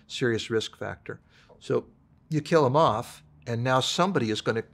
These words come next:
come in and establish territory there. They fight for territory like,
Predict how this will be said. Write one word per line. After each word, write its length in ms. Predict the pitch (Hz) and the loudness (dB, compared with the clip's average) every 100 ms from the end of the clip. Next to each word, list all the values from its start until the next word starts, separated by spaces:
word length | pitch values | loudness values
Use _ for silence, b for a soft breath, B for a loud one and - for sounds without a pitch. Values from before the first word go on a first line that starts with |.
| b b b b - | b b b b -4
come 200 | 139 123 | 0 2
in 240 | 113 113 - | 0 0 -4
and 160 | 120 | -6
establish 500 | 104 - 127 113 107 | -6 -2 -2 0 -4
territory 560 | - 156 139 123 110 98 | -4 -2 -2 -2 -4 -4
there. 300 | 98 107 98 B B _ | -4 -6 -6 B B _
They 120 | - | -4
fight 280 | 131 - 165 | 2 2 2
for 140 | - 143 | 0 -6
territory 720 | - 170 180 180 120 107 107 | -2 0 0 -2 0 2 0
like, 520 | 107 117 117 113 - | 0 2 2 -2 -12